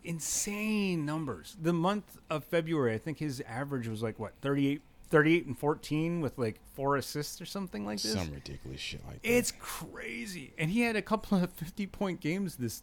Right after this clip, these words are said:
Speaker 1: this month. I mean,
Speaker 2: He just had the first, was it fifty plus, fifteen rebound, five block game or something the other day. Like,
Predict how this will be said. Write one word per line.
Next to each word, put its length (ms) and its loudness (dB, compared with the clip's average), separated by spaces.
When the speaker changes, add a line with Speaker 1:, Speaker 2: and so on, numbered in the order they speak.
Speaker 1:
this 240 2
month. 280 0
I 80 8
mean, 200 12
Speaker 2:
He 40 6
just 160 6
had 180 12
the 80 8
first, 600 6
was 160 -4
it 140 -4
fifty 360 -2
plus, 420 2
fifteen 440 0
rebound, 640 2
five 360 6
block 320 4
game 340 -4
or 40 -10
something 340 -8
the 80 -12
other 160 -10
day. 300 -10
Like, 220 -12